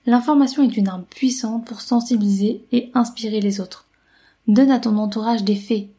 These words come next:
et des données sur les enjeux environnementaux, ainsi que les solutions concrètes. L'astuce numéro quatre, c'est donc de partager des ressources. Partage des articles,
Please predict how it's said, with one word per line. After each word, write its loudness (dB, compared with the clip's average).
et 0
des 2
données 6
sur -4
les 0
enjeux -2
environnementaux, -4
ainsi 0
que 2
les 4
solutions 0
concrètes. -6
L'astuce 0
numéro 4
quatre, -2
c'est -4
donc 4
de 0
partager 0
des -2
ressources. -6
Partage -2
des 2
articles, -12